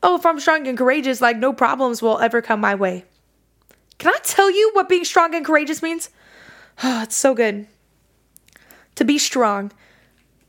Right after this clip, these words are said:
The definition of strong is to be able to withstand a great force or pressure. So you're telling,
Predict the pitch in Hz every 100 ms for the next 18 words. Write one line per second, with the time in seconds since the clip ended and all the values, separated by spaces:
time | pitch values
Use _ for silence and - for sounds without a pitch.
0 | _ - 269 330 392 370 349 311 269 -
1 | 262 214 208 - 233 233 220 - 247 285
2 | 311 269 214 269 - - 247 262 - 254
3 | 196 226 277 - 247 254 - 226 202 202
4 | 185 180 170 - _ _ _ _ _ _
5 | _ _ _ _ _ _ _ _ _ _
6 | _ _ _ _ _ - - _ _ _
7 | _ _ _ _ _ _ _ _ _ _
8 | - - 302 254 330 349 302 285